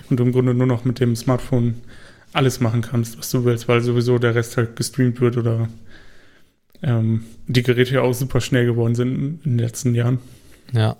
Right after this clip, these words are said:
Speaker 2: das Smartphone ist dann nur noch so irgendwie die Grafikkarte und die Netzwerkkarte und
Speaker 1: Ja.
Speaker 2: äh, Input, äh, Entgegennehmer <laughs> und der Rest
Speaker 1: Ja,
Speaker 2: passiert
Speaker 1: ja.
Speaker 2: irgendwo in der Cloud.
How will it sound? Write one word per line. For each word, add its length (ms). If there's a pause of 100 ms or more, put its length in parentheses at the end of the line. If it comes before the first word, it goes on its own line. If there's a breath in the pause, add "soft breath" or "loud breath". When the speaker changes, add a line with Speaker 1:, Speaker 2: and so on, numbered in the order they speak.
Speaker 2:
das 240
Smartphone 420
ist 160
dann 140
nur 80
noch 160
so 200
irgendwie 240
die 160
Grafikkarte 800
und 300
die 100
Netzwerkkarte 880
und 400 (320 loud breath)
Speaker 1:
Ja. 180 (300)
Speaker 2:
äh, 340
Input, 640 (540)
äh, 100
Entgegennehmer 1080 (200 loud breath)
<laughs> 180
und 200
der 140
Rest 260
Speaker 1:
Ja, 120
Speaker 2:
passiert 240
Speaker 1:
ja. 40
Speaker 2:
irgendwo 200
in 60
der 80
Cloud. 360